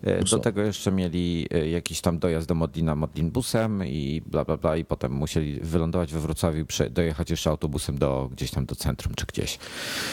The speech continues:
Speaker 2: Kto, i,
Speaker 1: E.
Speaker 2: a, i trze-, y, druga ekipa jechała Pendolino, a trzecia jechała B M W po autostradzie.
Speaker 1: Tak. I powiem tak, e, e, <clears throat> oni, e, wczoraj była brzydka pogoda, deszcz padał, ślisko było, duży ruch na autostradzie z tego, co widziałem.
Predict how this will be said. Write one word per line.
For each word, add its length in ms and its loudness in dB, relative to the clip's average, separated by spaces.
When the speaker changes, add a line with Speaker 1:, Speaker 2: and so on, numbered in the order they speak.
Speaker 2:
Kto, 280 2
i, 60 2
Speaker 1:
E. 200 4
Speaker 2:
a, 80 6
i 140 2
trze-, 280 0
y, 140 2
druga 320 0
ekipa 300 0
jechała 280 0
Pendolino, 400 2
a 100 0
trzecia 260 0
jechała 260 0
B 180 2
M 80 0
W 140 0
po 120 -2
autostradzie. 580 -2
Speaker 1:
Tak. 340 0
I 640 2
powiem 280 2
tak, 280 0
e, 40 -2
e, 100 4
<clears throat> 60 4
oni, 360 2
e, 120 0
wczoraj 320 0
była 140 0
brzydka 260 0
pogoda, 320 2
deszcz 200 0
padał, 380 2
ślisko 340 0
było, 220 2
duży 240 0
ruch 180 0
na 80 2
autostradzie 500 0
z 40 -6
tego, 180 0
co 120 -2
widziałem. 460 2